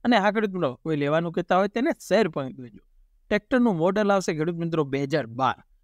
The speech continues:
એક જ હાથે ભરેલું છે, એક જ ઓનરનું છે ખેડૂત મિત્રો. એન્જિન, ગેર, હાઇડ્રોલિક સો ટકા જવાબદારી સાથે આપવાનું છે. બેટરી પણ નવી કંપની કન્ડિશનમાં છે. કંપની કલર આવશે. ટાયર્સની જો વાત કરીએ તો મોટા ટાયર સો ટકા છે, નાના ટાયર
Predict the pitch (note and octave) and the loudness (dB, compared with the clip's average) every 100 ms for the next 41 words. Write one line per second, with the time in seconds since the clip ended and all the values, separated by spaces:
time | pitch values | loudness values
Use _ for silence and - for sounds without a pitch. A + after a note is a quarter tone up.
0 | _ _ G3 G3 - A3 D3+ D#3 F#3 D3+ | _ _ -4 -2 0 0 0 -2 0 -2
1 | D3+ D3 B2+ - - D#3+ A3 F3+ C#3+ C#3+ | -2 -2 -4 -8 -8 -4 0 0 0 0
2 | C#3 B2+ A#2+ A2 A2 _ _ _ _ _ | -2 -4 -6 -10 -10 _ _ _ _ _
3 | _ A#3 F#3 F3 D3+ F3+ F3 D3+ C3+ D#3 | _ -4 -2 0 0 0 0 -4 -2 0
4 | F#3 D#3+ A#2+ D3 E3 D#3 F3+ E3+ - - | 0 -2 -2 -2 -2 -2 -2 -2 -6 0
5 | F3+ - F3 F3 D3+ A#2+ D#3 D#3+ D3+ D#3 | 2 2 0 0 0 0 2 2 2 0
6 | C3 - D3+ - D3 B2 - A2+ G#2 F2+ | 0 -2 -4 -2 -2 -4 -8 -10 -10 -16
7 | - _ - E3 E3+ A3+ F3+ G3 E3 C#3 | -20 _ -2 -2 0 -2 0 0 2 2
8 | E3+ - C#3 C#3+ C#3+ B2+ A#2+ A#2 - - | 0 0 -2 -2 -4 -4 -4 -6 -10 -16
9 | G2 - _ _ _ _ _ - G3 - | -20 -20 _ _ _ _ _ 0 0 0
10 | A3 C#3+ D3 D3 B2+ A#2 - A#2 G#2 _ | -2 0 0 0 0 -4 -8 -16 -18 _
11 | _ _ _ D#3 F#3+ G#3+ A3+ F#3+ D#3+ D3 | _ _ _ 2 2 2 -2 -2 0 0
12 | D#3 - D#3+ D#3+ _ G#3 D3+ - _ _ | -2 -2 -2 -2 _ 0 0 0 _ _
13 | _ _ _ C#3+ D#3 G3 E3+ F3 E3 - | _ _ _ -6 0 0 2 2 0 0
14 | D#3+ E3+ F3+ F3+ - F#3+ C3+ C3+ D#3+ D#3+ | -2 0 0 0 0 0 0 0 -2 0
15 | E3 G3 | 0 0